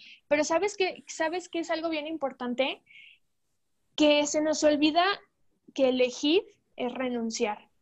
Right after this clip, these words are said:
O sea, que siempre queremos las ventajas de las dos cosas.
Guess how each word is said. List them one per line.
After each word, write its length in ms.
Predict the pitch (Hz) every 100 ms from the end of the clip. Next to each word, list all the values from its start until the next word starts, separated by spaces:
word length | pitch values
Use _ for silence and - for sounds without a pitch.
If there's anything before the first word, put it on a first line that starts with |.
| -
O 120 | 269
sea, 140 | 262 262
que 160 | 285
siempre 400 | 277 - 330 381
queremos 640 | 392 277 269 302 427 - - _ _ -
las 240 | 262 247
ventajas 580 | 240 247 247 247 285 262
de 100 | 247
las 240 | 240 233
dos 220 | 220 226 -
cosas. 480 | 233 220 - -